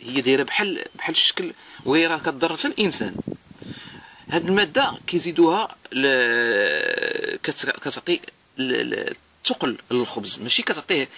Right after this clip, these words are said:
الحجم. راه كاينه دايره بحال الشكل ديال الناس اللي كي-، كي-، كيتاجروا في هاد الشيء، راه ما عارفينها، وهي دايره بحال الشكل ديال ال-، ال-، ال-، ال-، ال-،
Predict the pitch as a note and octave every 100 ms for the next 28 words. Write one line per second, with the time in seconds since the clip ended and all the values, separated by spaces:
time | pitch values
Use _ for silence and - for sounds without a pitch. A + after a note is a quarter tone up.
0 | - B2+ - C#3 A2 - - - _ _
1 | _ - - _ _ A#2 G#2+ C#3 C3+ C3+
2 | - B2+ B2+ - F#3 - - E3 C3 C3+
3 | C3 B2+ A2+ G2 - - - - B2+ B2
4 | B2 B2 A#2+ A2 - - A2+ - G#2+ -
5 | A2+ B2 A2 A2+ B2 - - E3 A#2+ C3
6 | C3 D3 C3 G2+ F#2+ - - - - -
7 | B2+ C3+ F#3+ - - A2+ C#3+ D#3+ - -
8 | F3+ - - F3+ C3+ E3+ - - - -
9 | _ B2+ B2 B2 A#2+ A#2 A2+ A2+ A2 A2+
10 | - - - - - - - - - -
11 | - _ - - - _ - - - -
12 | - - - -